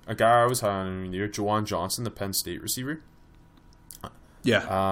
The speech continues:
Speaker 1: Um, he's done nothing through two games. He's had drops through two games. Penn, Penn State lit up Pitt,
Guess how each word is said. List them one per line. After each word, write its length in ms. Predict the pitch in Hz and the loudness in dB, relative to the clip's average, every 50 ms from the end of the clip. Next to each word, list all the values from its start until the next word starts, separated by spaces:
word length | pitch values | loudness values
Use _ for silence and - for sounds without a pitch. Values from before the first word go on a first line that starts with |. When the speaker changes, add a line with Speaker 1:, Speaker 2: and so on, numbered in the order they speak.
| 95 95 | 0 0
Speaker 1:
Um, 140 | 95 92 - | -2 -4 -6
he's 280 | - - 113 135 147 | -6 -4 -2 -2 -2
done 320 | 135 165 170 185 165 113 98 | 2 2 2 4 2 2 0
nothing 320 | 98 104 104 - 113 107 | 0 -2 -2 -2 -4 -6
through 200 | 104 - - 113 107 | -6 -6 -6 -8 -6
two 180 | - 107 104 | -6 -6 -4
games. 400 | 92 95 92 98 104 107 - - | -4 -4 -4 -4 -4 -4 -4 -4
He's 300 | - 101 98 98 92 87 | -4 -4 -4 -6 -6 -4
had 260 | - 107 107 101 87 | -2 -2 -2 -2 -2
drops 480 | - - 92 90 95 101 101 - - - | -4 -2 2 4 4 4 4 4 0 -4
through 200 | - 110 104 98 | -4 -4 -6 -6
two 200 | - - 110 107 | -4 -4 -4 -2
games. 460 | 98 104 107 107 107 107 107 107 - - - - - - - - - - - - | -2 0 0 0 0 -2 -4 -4 -8 -10 -16 -20 -20 -20 -20 -20 -20 -18 -10 -4
Penn, 300 | - 113 117 113 113 - - - | -2 0 0 -2 -2 -6 -10 -8
Penn 160 | - 123 123 123 | -6 -4 -2 -2
State 240 | - 156 147 - | 0 0 0 -2
lit 220 | - 95 98 95 104 | -2 -2 -2 0 0
up 200 | 113 - - - | 0 0 -2 -6
Pitt, 300 | - - 110 113 - | -2 0 0 0 -2